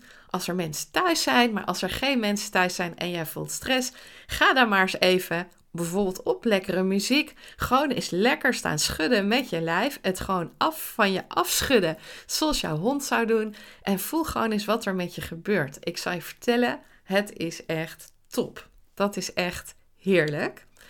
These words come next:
Ehm, een andere belangrijke is ook van, eh, luister altijd naar je gevoel. Hè, heb ik ook een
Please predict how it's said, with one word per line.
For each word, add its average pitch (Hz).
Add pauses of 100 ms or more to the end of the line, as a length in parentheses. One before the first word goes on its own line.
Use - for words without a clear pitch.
(500)
Ehm, 247 (360)
een 262
andere 320
belangrijke 226
is -
ook 202
van, 180 (300)
eh, 180 (100)
luister 220
altijd 185
naar 160
je 160
gevoel. 208 (200)
Hè, 214
heb 285
ik -
ook 175
een 175